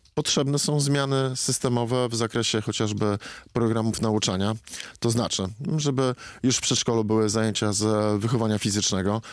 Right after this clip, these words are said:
żeby w klasach jeden trzy te zajęcia z W F-u prowadzili wykwalifikowani nauczyciele, a nie, e, nauczyciel, który tak no-, naprawdę nie, nie zajmuje się tym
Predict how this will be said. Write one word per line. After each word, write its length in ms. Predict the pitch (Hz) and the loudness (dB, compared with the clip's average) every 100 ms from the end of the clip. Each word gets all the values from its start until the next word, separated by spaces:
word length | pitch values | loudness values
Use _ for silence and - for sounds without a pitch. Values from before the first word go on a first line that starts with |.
| - | -2
żeby 160 | 143 | 0
w 60 | 147 | 0
klasach 320 | 151 143 135 | 0 0 0
jeden 220 | 135 123 | 0 0
trzy 200 | 117 - | 0 0
te 140 | 113 113 | 0 0
zajęcia 540 | 110 113 107 110 107 - - - | 2 2 2 0 0 -4 -14 -4
z 120 | 107 | -2
W 160 | 104 117 | 0 0
F-u 180 | 113 | 0
prowadzili 580 | 110 113 113 104 107 107 98 - - | -2 0 0 0 2 2 0 -8 -4
wykwalifikowani 720 | 113 - 113 117 120 110 107 | -2 0 0 0 -2 0 2
nauczyciele, 640 | 107 104 - - 107 95 - _ _ | 2 2 0 0 0 0 -6 _ _
a 120 | 123 | -2
nie, 200 | 120 110 - - - | 0 -2 -4 -10 -2
e, 280 | 117 110 104 110 | 0 0 -2 0
nauczyciel, 400 | 110 110 - 113 | 0 0 0 0
który 220 | 117 117 - - | 0 0 -2 -6
tak 120 | - | -2
no-, 180 | 120 113 - | 0 0 0
naprawdę 400 | 117 123 117 120 | 0 0 0 0
nie, 180 | 120 127 - | 0 0 0
nie 140 | 135 | 0
zajmuje 340 | 127 131 135 | 2 2 2
się 140 | 117 107 | 0 0
tym 260 | 120 110 | 0 0